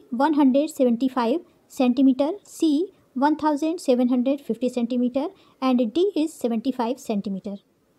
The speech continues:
सभी ऑप्शंस में यूनिट सेंटीमीटर में है, यहाँ पर सेवेंटी फ़ाइव सेंटीमीटर है लेकिन वन मीटर है, इसलिए इसे पहले सेंटीमीटर में कन्वर्ट करेंगे। वन meter equal to होता है हंड्रेड सेंटीमीटर, इसलिए इस हंड्रेड को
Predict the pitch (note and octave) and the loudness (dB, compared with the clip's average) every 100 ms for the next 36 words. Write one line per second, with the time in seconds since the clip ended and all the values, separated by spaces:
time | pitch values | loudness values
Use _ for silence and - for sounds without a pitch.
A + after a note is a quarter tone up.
0 | _ _ _ - C#4+ E4+ D#4 A3+ - C#4 | _ _ _ -4 -2 0 -2 -6 0 0
1 | C4 B3+ B3 C4 B3+ B3 B3+ - B3+ B3+ | 4 4 4 2 4 4 2 -2 0 0
2 | D#4+ C#4+ B3+ A3+ A3+ A3+ C4 - _ _ | 2 0 2 0 0 -2 -4 -10 _ _
3 | - C#4 D#4+ E4 F4 F4 C#4+ C4 B3+ D4 | -2 0 0 -2 -4 -2 0 2 2 -2
4 | - B3 D4 - B3+ A#3 C4 B3 B3 A3 | -2 -2 -2 -4 -4 -2 0 0 -2 -2
5 | B3+ D#4 A#3+ B3+ C#4+ B3+ B3+ B3+ G4 - | -4 -4 -4 -2 0 0 2 0 -2 -6
6 | _ _ - B3 D4+ E4+ C4+ C4+ C#4 - | _ _ 4 6 6 4 2 0 -2 -4
7 | C4+ C4+ C4 C4+ C4+ A#3 A#3+ - B3+ B3+ | -4 -4 -4 -4 -4 -2 -2 -4 -4 0
8 | C#4+ B3 A#3+ A#3 C4+ - G3+ G#3 - G#3+ | 2 2 0 -2 -2 -2 -2 -4 -6 -8
9 | G#3 A3 - _ _ _ _ _ _ - | -8 -10 -14 _ _ _ _ _ _ -6
10 | A#3 D4 D#4+ C4+ C4+ C#4 C#4 B3 C4+ A#3+ | 0 4 6 6 6 0 0 -2 0 -2
11 | B3 A3 B3+ F4 - C4 C4+ E4 - B3 | -2 -2 -2 -4 0 2 2 0 -2 -2
12 | A3+ A#3 A#3 B3 G#4 _ _ - D4 D#4+ | 0 -2 -2 -4 -6 _ _ -8 -6 -2
13 | E4 D#4+ D#4+ - A3+ B3 A#3+ C4+ | -2 -2 -4 0 2 2 0 -2